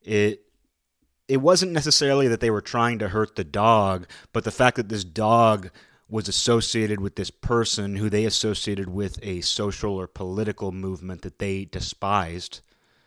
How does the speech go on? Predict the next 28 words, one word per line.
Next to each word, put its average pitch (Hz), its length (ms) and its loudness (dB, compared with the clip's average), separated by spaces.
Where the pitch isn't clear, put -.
made 117 280 0
it 117 120 -2
okay 113 720 -2
to 101 140 -12
disregard 95 880 -8
the 92 80 -10
dog's 87 440 -8
well-being 85 920 -10
and 87 320 -16
even 92 220 -10
taunt 117 360 0
the 95 80 -10
dog 78 400 -12
and 80 260 -16
throw 92 200 -6
rocks 92 360 -4
near 82 240 -12
him. 80 240 -14
And 95 120 -8
I, 98 120 -4
you 110 120 -8
know, 107 60 -4
I 98 40 -4
certainly 123 360 2
didn't 104 240 -4
feel 101 220 -4
that 110 260 2
way. 82 240 -14